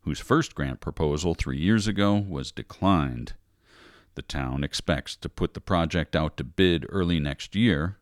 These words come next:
according to town manager Rich Waldo.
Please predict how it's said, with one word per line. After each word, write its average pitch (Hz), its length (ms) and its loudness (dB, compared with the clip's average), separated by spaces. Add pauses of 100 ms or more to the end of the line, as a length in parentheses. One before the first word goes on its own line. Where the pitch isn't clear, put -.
according 64 440 -8
to 65 280 -6
town 65 360 -6
manager 67 380 -4
Rich 71 320 -4
Waldo. 71 520 2